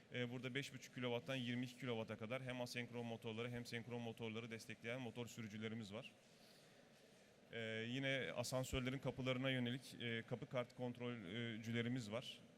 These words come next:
E, yine vektör kontrollü, e, kontrolcülerimiz. Asansörlerin yine kapılarına yönelik daha eski tip motorları, fırçalı D C motor, e, hız kontrol sürücülerimiz var. E, asansörlerin, e,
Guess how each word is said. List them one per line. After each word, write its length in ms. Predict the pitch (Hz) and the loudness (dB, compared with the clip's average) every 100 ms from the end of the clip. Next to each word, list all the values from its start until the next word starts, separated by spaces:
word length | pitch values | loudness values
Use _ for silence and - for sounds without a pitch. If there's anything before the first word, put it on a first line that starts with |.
| - | -6
E, 40 | |
yine 400 | 110 110 113 110 | -2 -2 -2 2
vektör 300 | 110 110 120 | 2 2 -4
kontrollü, 580 | 107 113 104 107 98 104 | -2 -4 -2 -2 0 0
e, 320 | 123 - - 110 107 101 85 73 71 - - | -4 -6 -8 -4 -4 -4 -8 -12 -14 -16 -8
kontrolcülerimiz. 840 | 110 104 104 98 98 104 139 - - - - - - | -8 -4 -4 -4 -4 -4 -6 -10 -14 -20 -18 -12 -2
Asansörlerin 720 | 123 139 135 147 135 135 139 | 0 2 2 0 2 2 2
yine 200 | 131 135 | 2 2
kapılarına 480 | 135 127 135 135 135 | 0 0 0 2 2
yönelik 220 | 135 - - | 0 -4 -2
daha 180 | 123 131 | 0 2
eski 320 | 131 117 143 | 0 -2 -4
tip 200 | - - | -6 -2
motorları, 360 | 120 117 110 110 | 0 2 0 0
fırçalı 460 | 123 113 127 123 | 0 0 0 2
D 80 | 117 | 0
C 140 | 113 127 | 0 0
motor, 320 | 120 117 113 | 0 0 -4
e, 460 | - 113 113 110 | -4 -2 0 0
hız 200 | 110 120 | -4 -8
kontrol 340 | - 113 107 113 | -4 -4 -2 -6
sürücülerimiz 680 | - 107 104 107 113 104 | -4 -4 -2 -2 -2 -4
var. 140 | 95 120 - - - - - - - - - - - - - 120 | -4 -6 -12 -20 -20 -20 -20 -18 -16 -16 -20 -20 -20 -20 -10 -2
E, 220 | 113 113 | -2 0
asansörlerin, 840 | 127 123 139 131 143 139 143 156 - | 0 2 0 2 0 2 0 -2 -2
e, 300 | 127 123 | 0 0